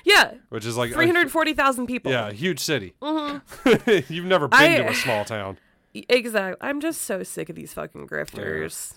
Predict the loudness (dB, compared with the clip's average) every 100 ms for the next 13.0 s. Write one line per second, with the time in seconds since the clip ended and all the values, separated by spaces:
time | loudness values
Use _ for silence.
0 | -16 -10 -6 -4 -2 -2 -2 -4 -8 -12
1 | -12 -12 -6 -4 -4 -4 0 2 2 2
2 | 0 -2 -4 -6 -4 -4 -4 -4 -6 -10
3 | -12 -12 -12 -10 -6 -2 -2 -2 -6 -6
4 | -8 -12 -8 -6 -6 -8 -10 -12 -12 -16
5 | _ _ _ -4 -2 -4 -6 -10 -10 -12
6 | -12 -6 -4 0 -2 0 0 0 0 -6
7 | -4 -4 -4 -6 -8 -8 -12 -12 -8 -8
8 | -6 -8 -8 -6 -4 -4 -4 -8 -8 -10
9 | -12 -12 -16 _ _ -16 -12 -10 -10 -12
10 | -12 -14 -12 -14 -14 -14 -14 -14 -12 -12
11 | -10 -10 -10 -12 -14 _ -20 _ -2 0
12 | 0 -4 -8 -4 0 0 0 -2 -4